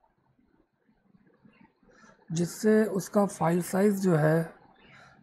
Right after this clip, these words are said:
वो बहुत नीचे चला जाता है, like, uh, wise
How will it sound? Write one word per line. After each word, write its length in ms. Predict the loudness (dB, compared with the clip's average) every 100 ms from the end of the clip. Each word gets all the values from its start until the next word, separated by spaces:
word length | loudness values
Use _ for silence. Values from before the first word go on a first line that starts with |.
| -8
वो 100 | -4
बहुत 400 | -2 2 4 4
नीचे 320 | 0 -2 -2
चला 240 | -2 0 0
जाता 280 | -2 -4 -4
है, 200 | -4 -6 -14 -20 -20 _ _ _ _ _ _ _ _ _ _ _ _ _ _ _ _ _ _ _
like, 380 | 0 4 2 0
uh, 400 | -4 -2 0 0
wise 300 | 0 0 -2